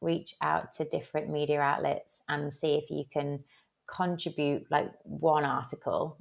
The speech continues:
as a one-off, or see if you can team up with a few journalists and get them to include you maybe as a feature piece.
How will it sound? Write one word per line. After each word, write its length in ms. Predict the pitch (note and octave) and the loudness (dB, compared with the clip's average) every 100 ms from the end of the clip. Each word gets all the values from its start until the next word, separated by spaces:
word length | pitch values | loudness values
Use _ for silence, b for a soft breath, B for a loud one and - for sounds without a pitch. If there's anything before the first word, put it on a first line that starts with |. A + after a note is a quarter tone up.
| - | -6
as 120 | D3 | 0
a 80 | C#3 | 2
one-off, 420 | C3+ C3 A#2+ D3 | 0 0 -4 -4
or 80 | D#3 | -2
see 220 | E3+ E3+ | 0 0
if 120 | E3+ | 0
you 140 | D#3 D3+ | -4 -2
can 200 | D3+ C#3+ | -2 -2
team 280 | C#3+ E3 D3+ | 0 0 0
up 160 | - | 0
with 100 | D#3 | 0
a 40 | D3+ | 0
few 200 | D3 C#3+ | -2 -2
journalists 540 | D3 C#3 C#3 C#3 - | 0 -2 -2 -6 -4
and 120 | C#3+ | -2
get 200 | C#3 - | -2 -2
them 160 | - C#3 | -2 -4
to 140 | - | -4
include 440 | C3+ C3+ C#3+ C#3 C3+ | -6 -4 -2 0 0
you 80 | C3 | -4
maybe 240 | C3+ C3 | -4 -4
as 80 | C3+ | -4
a 60 | |
feature 380 | C#3 D3+ - - - | -2 -2 -2 -6 -8
piece. 420 | - - - - | -6 -4 -6 -14